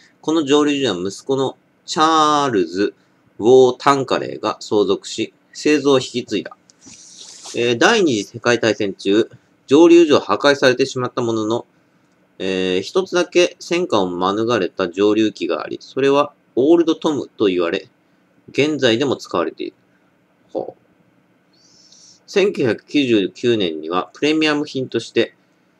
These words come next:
えー、千八百三十九年当時のオリジナルレシピを再現したタンカレー、マラッカジンが発売された。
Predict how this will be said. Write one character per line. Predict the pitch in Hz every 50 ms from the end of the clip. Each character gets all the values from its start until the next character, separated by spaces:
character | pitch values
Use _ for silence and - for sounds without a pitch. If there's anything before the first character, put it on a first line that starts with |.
| _ _ _ -
え | 98 98 101
ー、 |
千 | 101 - - 233 220 196 165 123
八 | 107 113 98 95 - _ -
百 | 123 117 -
三 | - 156 151 151 139
十 | 110 104
九 | - - 123
年 | 123 123 123 120
当 | - - 143 143 139 135 127 110 98
時 | - 90 90
の | 90 95 110 117 - -
オ | 101 123
リ | 156 165
ジ | 156 165
ナ | 170 156
ル | 151 139
レ | 156 160
シ | - -
ピ | - 104
を | 85 65 - _ _ _ _ _ _ _ _ _ _ _ _
再 | - - - - 117 113 110 113
現 | 113 117 110 98 92
し | -
た | - 101 98 - -
タ | - 180 185
ン | 185 170
カ | - 113 90
レ | - 57 52 - - _ _ _ _ _ _ _ _ _ _ _ _ _ _ _ _ _ _ _ _ _ _
ー、 | - - _ - - - _ _ -
マ | - 95 92 104 127
ラ | 143 165 -
ッ | - _ _ -
カ | - 135 131 - - -
ジ | 98 98 101 113 110
ン | - - _ _ _ _ _ _ _ _ _ _ _ _ _ _ _ _ _ _ _ _ _ _ _ _ _ _ _ _ - -
が | 104 135 165 - -
発 | 113 98 - - - 90
売 | 90 80
さ | - - 73
れ | -
た。 | - - -